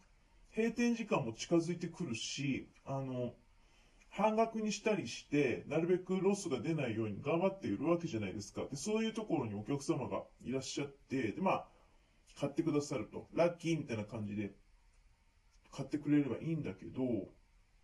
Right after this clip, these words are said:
で、大体まあ、もう、お弁当っ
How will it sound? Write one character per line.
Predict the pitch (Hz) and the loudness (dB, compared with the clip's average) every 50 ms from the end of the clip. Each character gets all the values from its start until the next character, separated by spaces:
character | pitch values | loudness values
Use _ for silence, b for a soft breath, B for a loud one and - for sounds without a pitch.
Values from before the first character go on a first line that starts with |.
| _ _ - - - - _ _ - - | _ _ -20 -20 -20 -20 _ _ -18 -8
で、 | - 131 131 127 127 127 120 - - - | -4 -2 0 0 0 -2 -4 -6 -2 4
大 | 247 285 311 - | 6 6 6 6
体 | - 330 311 302 | 6 2 2 4
ま | 285 277 240 | 2 2 2
あ、 | - - B B B B B B B B B B B - - _ _ - - - - | 0 0 B B B B B B B B B B B -20 -20 _ _ -20 -20 -8 2
も | 233 285 | 4 4
う、 | 269 - - - - - - - _ _ _ _ - - - - - - - - 151 | 6 6 4 0 -2 -8 -16 -20 _ _ _ _ -20 -20 -20 -20 -20 -20 -8 -6 -2
お | 147 | 2
弁 | 226 240 247 233 - - | 2 2 2 0 -2 0
当 | 247 233 226 | 0 0 0
っ | - | 0